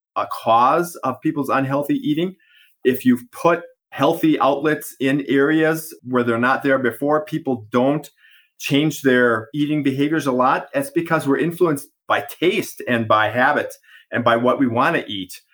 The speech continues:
more so than simply the availability of what's there. So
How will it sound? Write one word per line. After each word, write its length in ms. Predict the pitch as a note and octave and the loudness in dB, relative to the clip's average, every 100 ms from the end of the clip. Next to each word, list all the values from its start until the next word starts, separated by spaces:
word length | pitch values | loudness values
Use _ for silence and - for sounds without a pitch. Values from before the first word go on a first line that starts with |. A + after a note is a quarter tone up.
| _ _ | _ _
more 220 | B2 C3 | 2 2
so 340 | C3+ C3+ B2 A#2+ | 2 2 2 2
than 380 | A#2+ G#2+ G#2 | 0 0 -4
simply 360 | G#2 C3 B2 A2 | -6 -8 -4 -4
the 200 | G#2+ G#2 | -2 -2
availability 720 | G2+ G#2+ G#2+ A#2+ B2+ B2+ G#2+ | 0 0 0 2 2 0 -2
of 80 | F#2 | -4
what's 260 | G2 G2+ - | -4 -4 -2
there. 320 | G#2+ G#2+ F#2+ | 0 2 0
So 380 | F#2 - G2+ | -2 -2 -2